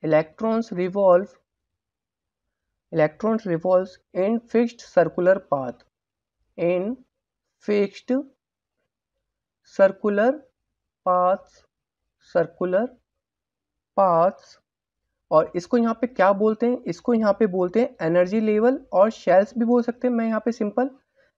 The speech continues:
एनर्जी लेवल्स लिख देता हूँ, एनर्जी लेवल्स, और यहाँ पे चलो शेल्स भी बोल सकते हैं, इसको यहाँ पे लिख देता हूँ, इसको यहाँ पे हम शेल्स भी बोल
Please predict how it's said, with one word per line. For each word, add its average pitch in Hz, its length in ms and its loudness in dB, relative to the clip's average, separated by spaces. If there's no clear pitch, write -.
एनर्जी 202 400 0
लेवल्स 190 400 -4
लिख 220 140 -4
देता 214 240 -4
हूँ, 269 180 -8
एनर्जी 185 380 -4
लेवल्स, 185 540 -6
और 151 160 6
यहाँ 180 160 -2
पे 214 100 -2
चलो 220 220 0
शेल्स 170 380 2
भी 220 120 0
बोल 202 180 -2
सकते 208 260 -6
हैं, 214 40 -2
इसको 208 160 -8
यहाँ 190 140 0
पे 185 120 -4
लिख 175 140 -4
देता 190 200 -4
हूँ, 262 220 -6
इसको - 200 -10
यहाँ 196 160 0
पे 196 100 -4
हम 285 280 -2
शेल्स 175 420 2
भी 294 180 -2
बोल 180 340 0